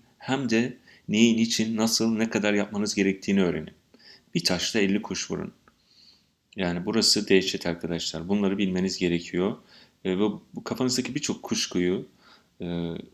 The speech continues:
halledecek bir, e, içerik, e, sizi de hem geliştirecek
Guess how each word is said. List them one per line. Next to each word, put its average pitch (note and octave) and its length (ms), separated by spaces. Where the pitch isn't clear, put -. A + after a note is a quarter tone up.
halledecek F#2+ 680
bir, - 380
e, F2 80
içerik, - 580
e, F2+ 140
sizi F#2+ 300
de F#2+ 60
hem F#2+ 180
geliştirecek F#2 800